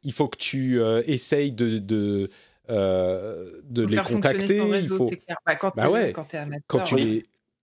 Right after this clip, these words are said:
Speaker 1: c'est, c'est pas le même métier. Pour les connaître, les contacter, euh, essayer. Et puis Dieu sait que, euh, ils reçoivent douze mille, euh, conne-, co-, contacts, euh, chaque jour. Euh, même les petits, ils sont un petit peu sollicités par des petits, plus petits développeurs.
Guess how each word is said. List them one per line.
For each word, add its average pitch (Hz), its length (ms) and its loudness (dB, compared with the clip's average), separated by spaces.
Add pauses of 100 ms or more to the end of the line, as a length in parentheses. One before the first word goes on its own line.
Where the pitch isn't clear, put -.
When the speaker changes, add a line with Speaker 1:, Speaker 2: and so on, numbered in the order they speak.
(100)
Speaker 1:
c'est, 139 220 0
c'est 147 140 2
pas 170 140 2
le 165 40 -2
même 151 160 0
métier. 170 460 0
Pour 113 220 0
les 113 160 2
connaître, 151 420 0
les 117 80 0
contacter, 165 800 0
euh, 123 140 2
essayer. 120 320 -2
Et 120 60 -4
puis 98 280 -6
Dieu 101 200 0
sait 156 200 2
que, 147 140 -2
euh, 110 320 2 (260)
ils 131 100 0
reçoivent 120 440 2
douze 147 340 -2
mille, 160 320 2
euh, 117 300 4
conne-, 131 360 0
co-, 139 200 0
contacts, 135 520 0
euh, 107 240 4 (220)
chaque 107 280 2
jour. 170 420 0 (240)
Euh, 113 420 2
même 143 220 2
les 135 160 2
petits, 160 400 -4
ils 107 60 -6
sont 113 200 -2
un 107 60 0
petit 104 160 -6
peu 127 100 0
sollicités 120 600 -2
par 117 240 0
des 117 100 2
petits, 117 180 -8 (120)
plus 123 180 -6
petits - 180 -10
développeurs. 110 560 -2